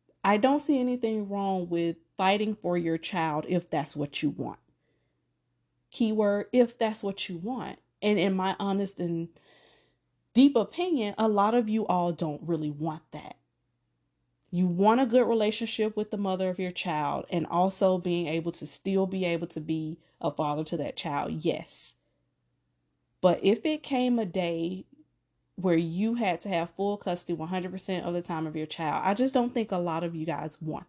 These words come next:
that. And it's okay. I'm gonna be the one to say that. Children are a lot. And this is someone who doesn't have a child. I see women go through this every day. And perhaps that's what skews my view. But it's hard.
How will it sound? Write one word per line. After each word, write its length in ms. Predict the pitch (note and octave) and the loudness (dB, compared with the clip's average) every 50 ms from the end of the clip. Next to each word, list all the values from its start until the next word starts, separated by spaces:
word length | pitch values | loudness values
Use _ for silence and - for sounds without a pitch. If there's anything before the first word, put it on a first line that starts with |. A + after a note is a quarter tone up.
| _ | _
that. 220 | - C#2 - - _ _ _ _ _ _ _ - _ | -14 -14 -14 -16 _ _ _ _ _ _ _ -8 _
And 200 | - C4+ C4 B3 | 4 4 4 6
it's 180 | - D#4 C#4+ - | 4 4 4 6
okay. 560 | D4 C4+ C#4 - - D4 C4 - - - - _ _ _ _ _ - | 4 4 4 2 0 -2 -2 -2 -6 -12 -16 _ _ _ _ _ 0
I'm 100 | A#3 C#4 | 4 6
gonna 160 | D#4 D4+ D4 | 6 6 6
be 80 | C#4+ D4 | 4 4
the 80 | D4 | 4
one 160 | C4+ C#4+ C4+ | 2 0 0
to 60 | B3 B3 | -2 -2
say 220 | - C4+ C4 C4 | -2 -2 -2 -2
that. 280 | G3+ - - - - - | -2 -4 -6 -6 -8 -4
Children 440 | - - C#4 C#4+ C#4+ D4 C#4+ C#4 - | 0 2 4 4 4 2 0 0 0
are 160 | G3+ G#3 A3 | 0 2 2
a 80 | A3 A3+ | 4 4
lot. 380 | G#3+ A3 A3+ G#3+ F3+ - - - _ _ _ _ | 4 2 2 2 0 -2 -4 -10 _ _ _ _
And 140 | - F3+ F#3+ | 0 4 6
this 160 | A3+ B3 B3+ | 6 6 4
is 100 | D4 C#4 | 2 2
someone 300 | - D4 C#4 C4+ C4+ C#4 | 2 2 2 2 4 2
who 100 | C#4 C#4 | 2 4
doesn't 300 | A3 A#3 A#3+ B3 A#3+ A#3 | 4 4 2 2 0 -2
have 240 | A3 A3+ A3+ A#3+ A3+ | -4 -4 -4 -4 -4
a 80 | A3+ | -6
child. 440 | G#3+ - G#3+ F3+ D#3 C#3+ - - - - _ _ _ _ _ _ _ _ _ _ - | -6 -6 -6 -6 -6 -6 -8 -10 -12 -14 _ _ _ _ _ _ _ _ _ _ 4
I 100 | A3 A3+ | 4 4
see 240 | A3+ - C#4+ B3+ C4 | 4 4 2 2 2
women 320 | A#3+ A#3+ A#3+ A#3 A#3 A#3 | 2 2 2 2 2 0
go 160 | A3 G3+ G#3 | 0 0 0
through 160 | G#3+ - G#3 | -2 -4 -4
this 180 | F#3 F#3 F3+ F3+ - | -4 -4 -4 -2 2
every 300 | - F#3+ F#3 F#3 G3 F#3+ | 2 2 2 2 0 -2
day. 380 | F#3 F#3+ F3 D#3 - F#3 F#3 - _ _ _ _ _ _ _ _ _ _ _ _ _ _ _ _ _ _ _ _ _ _ _ _ _ _ _ _ _ _ - | 0 -2 -2 -2 -4 -6 -8 -12 _ _ _ _ _ _ _ _ _ _ _ _ _ _ _ _ _ _ _ _ _ _ _ _ _ _ _ _ _ _ -2
And 140 | A#3+ A#3+ | 0 0
perhaps 360 | A#3+ C4 B3+ C4 A#3+ A3+ A#3 - | 2 2 2 4 2 2 2 0
that's 220 | A#3 A#3 A#3 - | 0 0 0 0
what 160 | A3 F#3 - | 0 -2 -2
skews 360 | - - A3+ G#3+ G#3 G#3 F#3 | -2 -4 -4 -2 0 0 0
my 240 | F#3+ F#3+ G#3 A#3 C#4 | 0 0 0 0 -2
view. 340 | B3 F#3 D#3+ - - - - - _ _ _ _ _ _ _ _ _ _ _ _ _ _ _ _ _ _ _ _ _ _ _ _ | -2 -2 -4 -4 -4 -6 -10 -14 _ _ _ _ _ _ _ _ _ _ _ _ _ _ _ _ _ _ _ _ _ _ _ _
But 140 | C#4+ C#4+ D#4 | 4 6 6
it's 140 | E4 D#4+ | 4 2
hard. 560 | - - - E4+ E4+ F#4 F4 A3+ - - - | 0 -2 -2 0 0 0 -2 -4 -6 -8 -10